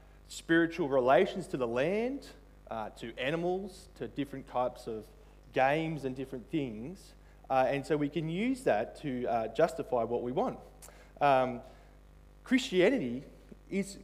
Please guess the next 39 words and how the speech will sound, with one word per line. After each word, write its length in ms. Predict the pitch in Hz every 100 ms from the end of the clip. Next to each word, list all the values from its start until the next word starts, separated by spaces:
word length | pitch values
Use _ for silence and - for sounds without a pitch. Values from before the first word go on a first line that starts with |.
| -
concerned 680 | 196 175 - 240 285 226 -
with 140 | 156
spirituality, 720 | 151 - 151 131 139 120 117 101
but 140 | 175 - - - 165
the 120 | 226
type 260 | 233 254
of 100 | 208
Christianity 460 | 214 190 - 160 156
that, 180 | 135 127
uh, 360 | 123 120 110 110 - - - - - - - - - -
so 60 | 165
the 160 | 147
type 220 | 139 185 -
of 80 |
spirituality 480 | 127 165 143 139 131
that 100 | 123
Christianity 400 | - 151 135 180
is 80 | 175
concerned 400 | 120 - 120 113
with, 140 | 120 120 -
uh, 140 | 120 147
the 100 | 196
world 240 | 214 370
doesn't 200 | 311 226
really 120 | 226
like. 340 | 226 294 110 - - - -
I 40 |
don't 80 | 262
know 60 | 247
if 100 | 214
you, 140 | 165 -
you 120 | - 151
feel 220 | 165 160
that. 280 | 196 220 170 - - - -
Um, 460 | 143 127 123 120 - - - -
you 80 | 147
feel 240 | - 165
that 240 | 156 139 135
rub, 460 | 139 156 185 202